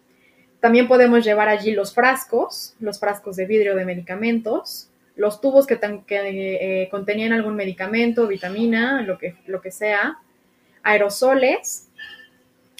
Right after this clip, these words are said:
todos los medicamentos caducos y los frascos, eh, vacíos o con residuos de medicamentos. Y lo único que tenemos que hacer es acudir a la farmacia o al punto Singrem más cercano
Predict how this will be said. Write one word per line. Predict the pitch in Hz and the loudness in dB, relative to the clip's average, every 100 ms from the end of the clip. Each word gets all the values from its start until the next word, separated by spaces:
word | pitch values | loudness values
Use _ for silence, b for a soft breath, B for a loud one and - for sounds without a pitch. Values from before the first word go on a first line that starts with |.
| - - | -10 4
todos | 277 311 | 6 8
los | 294 | 6
medicamentos | 262 220 208 208 220 240 233 | 2 0 -2 -4 0 0 2
caducos | 208 247 254 226 311 - - _ _ _ _ - | 2 2 2 0 0 -2 -14 _ _ _ _ -2
y | |
los | 226 220 | 0 0
frascos, | 240 254 - 269 277 - - | 2 2 2 2 2 0 -10
eh, | 202 202 196 | -8 -4 -2
vacíos | 196 202 269 262 294 - - | -2 -2 0 2 2 0 -6
o | - 240 339 - | 4 6 6 4
con | 233 208 | -2 0
residuos | 202 202 226 220 202 | 0 0 -2 0 -2
de | |
medicamentos. | 190 185 175 185 196 190 185 - - _ _ b b b - | -4 -6 -4 -6 -6 -10 -14 -20 -20 _ _ b b b 0
Y | 254 | 4
lo | 254 | 4
único | 277 285 311 | 4 2 0
que | 294 | 2
tenemos | - 233 226 240 | 4 4 2 2
que | 294 | 0
hacer | 285 294 311 | 0 0 2
es | 226 226 | 0 -2
acudir | 220 - 220 226 - | -4 0 2 2 0
a | 208 202 196 190 | 0 0 0 0
la | 190 196 | 0 -2
farmacia | 196 196 202 214 220 220 214 226 - | -4 -4 -2 -2 -2 0 0 0 -4
o | 196 | -4
al | 190 190 | -2 -2
punto | 190 226 226 | -2 -2 -2
Singrem | 226 208 208 214 214 | -4 -6 -2 -2 -2
más | 190 190 190 | -6 -6 -2
cercano | 247 247 302 254 349 | -2 0 0 -2 -4